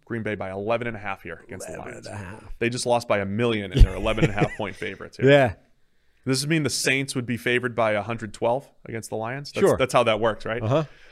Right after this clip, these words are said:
Speaker 1: Uh, eleven and a half on Monday Night Football. Do you want my Aaron Rodgers stat here?
Speaker 2: Yeah, hit it.
Speaker 1: Um, he's had three games with a sub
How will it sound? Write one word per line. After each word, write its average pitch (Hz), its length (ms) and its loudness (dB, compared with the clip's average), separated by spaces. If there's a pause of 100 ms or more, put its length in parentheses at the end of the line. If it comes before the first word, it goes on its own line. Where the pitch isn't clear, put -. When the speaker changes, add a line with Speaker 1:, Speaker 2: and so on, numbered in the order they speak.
(140)
Speaker 1:
Uh, 107 200 6
eleven 143 260 4
and 139 80 0
a 135 40 4
half 123 140 0
on 110 120 2
Monday 113 220 2
Night 101 160 0
Football. 87 580 -2 (420)
Do - 60 -12
you - 20 2
want 120 100 0
my 113 80 2
Aaron 113 200 -2
Rodgers 117 320 -4
stat 120 280 -8
here? 127 220 -10
Speaker 2:
Yeah, 143 140 6
hit 127 140 4
it. - 140 -2 (440)
Speaker 1:
Um, 95 280 -4
he's 131 180 -2
had 110 280 0
three 131 200 -4
games 117 420 -6 (180)
with 107 160 -6
a 92 40 -10
sub 147 460 -2